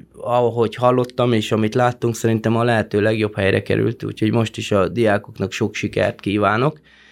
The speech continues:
és, ö, tényleg várjuk azokat a nagy színpadi előadásokat, amikor el tudunk majd menni, és, ö, és, és büszkén mondhatjuk, hogy, ö, az a pici hangyarész az a, az a miénk ebben a, ebben a sikerben, illetve ebben a történetben.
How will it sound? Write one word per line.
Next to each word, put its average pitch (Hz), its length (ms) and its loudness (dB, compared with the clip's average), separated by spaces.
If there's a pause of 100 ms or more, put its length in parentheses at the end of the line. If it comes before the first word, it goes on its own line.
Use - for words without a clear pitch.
(720)
és, 131 320 0
ö, 156 180 2 (340)
tényleg 95 300 0
várjuk 92 320 0
azokat 107 340 -2
a 110 40 2
nagy 98 140 0
színpadi 95 440 0
előadásokat, 85 800 0
amikor 101 340 -2
el 85 200 0
tudunk 107 280 -6
majd 87 180 -2
menni, 82 280 -4
és, 80 360 -4
ö, - 260 -2 (340)
és, 107 200 0
és 127 200 0
büszkén 156 420 2
mondhatjuk, 110 540 -2
hogy, 98 240 2
ö, 90 160 2 (420)
az 104 140 0
a 110 120 4
pici 107 260 -4
hangyarész 101 580 0
az 90 140 -2
a, 82 280 2
az 95 200 0
a 92 60 2
miénk 92 380 0
ebben 90 300 2
a, 90 300 -4 (120)
ebben 87 300 -2
a - 60 -2
sikerben, 95 580 0
illetve 95 360 -4
ebben 101 180 -2
a 98 60 -2
történetben. 101 600 0